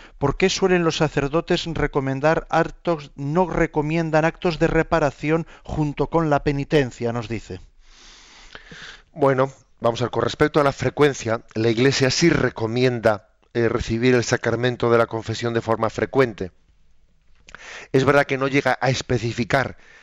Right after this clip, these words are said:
Speaker 2: qué se entiende por frecuencia, ¿eh? Pero como la Iglesia recomienda que el sacramento de la penitencia no esté únicamente reservado a los pecados graves, sino que también los pecados leves puedan ser objeto de, de confesión,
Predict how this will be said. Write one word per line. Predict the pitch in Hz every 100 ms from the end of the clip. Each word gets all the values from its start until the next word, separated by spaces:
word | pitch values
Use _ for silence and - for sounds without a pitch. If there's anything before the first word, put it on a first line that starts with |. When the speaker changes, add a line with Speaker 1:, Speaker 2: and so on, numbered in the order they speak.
| - -
Speaker 2:
qué | 135
se | 127
entiende | 123 120 123 117
por | - 110
frecuencia, | - 110 131 127 107 90 71 -
¿eh? | - 113 - - - - - - - - _ _ _ _ 104 95
Pero | 113 110 104
como | 110
la | 113
Iglesia | 117 135 147
recomienda | 135 127 127 139 127
que | 120
el | 113
sacramento | 110 117 120 127 127
de |
la | 120
penitencia | 123 120 120 127 117 110
no | 123
esté | 131 - 135 123 -
únicamente | 120 117 120 123 117
reservado | 110 110 117 165
a | 120
los | -
pecados | 107 117 113 110
graves, | 143 135 143 - _ _ _ _ _ _ _ _ _
sino | - 117 110
que | -
también | 110 113 135
los | 120
pecados | 117 107 120 113
leves | 113 143 113 - - _
puedan | 120 120 117
ser | 107 127
objeto | 113 - 139 - 104
de, | 98 98
de | 101
confesión, | 113 107 113 139 135